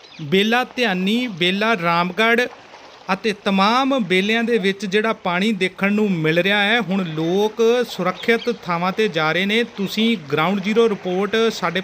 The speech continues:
ਪੱਤਰਕਾਰ ਸੁਖਵਿੰਦਰ ਸਾਕਾ ਤੋਂ ਤਾਜ਼ਾ ਹਾਲਾਤਾਂ ਦੀ ਜਾਣਕਾਰੀ ਸੁਣੀ ਹੈ। ਸੋ ਬਿਲਕੁਲ ਪਾਣੀ ਹੁਣ ਜਿਹੜਾ ਪਿੰਡ ਦੇ ਵਿੱਚ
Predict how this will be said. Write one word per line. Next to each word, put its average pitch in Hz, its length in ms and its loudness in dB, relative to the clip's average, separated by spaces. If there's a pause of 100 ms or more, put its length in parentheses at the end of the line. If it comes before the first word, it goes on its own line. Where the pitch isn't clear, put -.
ਪੱਤਰਕਾਰ 202 540 -2
ਸੁਖਵਿੰਦਰ 175 460 -6
ਸਾਕਾ 190 540 0 (680)
ਤੋਂ 269 140 4
ਤਾਜ਼ਾ 220 500 2
ਹਾਲਾਤਾਂ 180 480 -2
ਦੀ 233 160 -2
ਜਾਣਕਾਰੀ 165 640 0
ਸੁਣੀ 185 380 -2
ਹੈ। 226 120 4
ਸੋ 226 220 -2
ਬਿਲਕੁਲ 226 680 0 (120)
ਪਾਣੀ 220 580 2 (240)
ਹੁਣ 196 140 0
ਜਿਹੜਾ 208 320 2
ਪਿੰਡ 180 280 -4
ਦੇ 214 160 2
ਵਿੱਚ 214 520 0